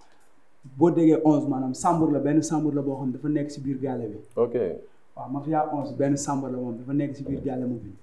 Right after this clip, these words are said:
Speaker 2: Mhm.
Speaker 1: Mooy, man maay capitaine bi, man la gars yi di woowee capitaine Dunga, maay capitaine bi, di woo ñoom Saliou, ñoom, di woo gars yëpp, di woo ñoom Maître Ousmane Seye, ñu jàpp si combat bi bu baax a baax, di woo monsieur le maire mu jàpp si, di woo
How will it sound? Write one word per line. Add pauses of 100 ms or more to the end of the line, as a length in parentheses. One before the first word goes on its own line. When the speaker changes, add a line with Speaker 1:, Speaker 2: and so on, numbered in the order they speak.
(220)
Speaker 2:
Mhm. (480)
Speaker 1:
Mooy, (240)
man
maay
capitaine
bi,
man
la
gars
yi
di
woowee
capitaine
Dunga,
maay
capitaine
bi,
di
woo
ñoom
Saliou,
ñoom, (720)
di
woo
gars
yëpp, (540)
di
woo
ñoom
Maître
Ousmane
Seye,
ñu
jàpp
si
combat
bi
bu
baax
a
baax,
di
woo
monsieur
le
maire
mu
jàpp
si, (480)
di
woo